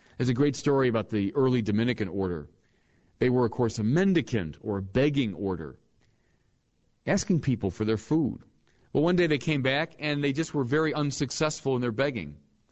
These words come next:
And there they were around the table, all of them, nothing to eat. Well, they prayed, and according to the wonderful story, in came angels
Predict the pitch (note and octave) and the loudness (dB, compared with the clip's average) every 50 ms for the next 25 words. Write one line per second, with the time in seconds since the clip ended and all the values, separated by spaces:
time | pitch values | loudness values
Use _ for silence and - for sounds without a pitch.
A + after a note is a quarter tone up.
0 | _ _ - - B2+ B2 C#3 D#3+ F3+ F3+ F#3 E3+ D#3 D3+ D#3+ D#3+ D#3 C#3 C3+ C#3 | _ _ -6 -2 0 2 4 4 4 4 4 4 4 4 4 4 4 4 2 2
1 | D3 D3 D3 C#3 - - D#3+ D#3+ D#3 C3+ A#2 G#2+ A#2+ C3+ D#3 E3+ D#3+ B2 G#2 F#2 | 0 0 -2 -4 -4 -2 0 0 0 0 0 0 2 2 2 2 0 0 -2 -4
2 | E2 D#2+ F2+ - - C#3+ D#3 D3+ D3+ D3 C3+ B2+ C#3 C3+ A#2 - - - _ _ | -4 -8 -12 -8 -4 -4 -2 0 0 0 0 0 0 0 -2 -2 -6 -12 _ _
3 | _ _ _ _ _ _ _ _ _ _ _ _ _ _ _ _ _ _ _ _ | _ _ _ _ _ _ _ _ _ _ _ _ _ _ _ _ _ _ _ _
4 | _ _ _ - C3 C#3+ D3+ C#3 - - G3 G3 F#3 D#3+ B2+ F#2 D#2 D2 C#2 C2+ | _ _ _ 0 2 2 2 0 0 0 2 2 4 2 2 0 -2 -6 -10 -14
5 | - - _ _ _ _ _ _ _ _ _ _ _ _ _ _ - B2+ B2 - | -18 -20 _ _ _ _ _ _ _ _ _ _ _ _ _ _ -2 -2 0 0
6 | - E3+ E3+ D#3+ C#3+ C3+ B2 B2+ D3 D3+ C#3+ C3+ A#2+ B2 A2 - - C#3 C3+ B2+ | 2 2 2 2 2 0 2 2 2 2 0 0 -2 -2 -4 -4 0 0 2 2
7 | A#2+ A2 F#2+ F2+ F#2 - _ _ _ _ _ _ _ _ - C#3+ D3 D#3 D3 - | 2 2 0 -4 -6 -10 _ _ _ _ _ _ _ _ -2 0 0 0 0 0
8 | D3 C#3+ C3+ C3 C3 B2+ B2 - - - _ _ _ _ _ _ _ _ _ _ | 0 0 0 0 -2 -4 -6 -10 -14 -20 _ _ _ _ _ _ _ _ _ _
9 | _ _ _ _ _ _ - D3+ D#3+ E3 D3 A2+ G#2 E2+ B1+ - - - - | _ _ _ _ _ _ -2 0 2 2 2 2 0 -2 -4 -6 -12 -16 -20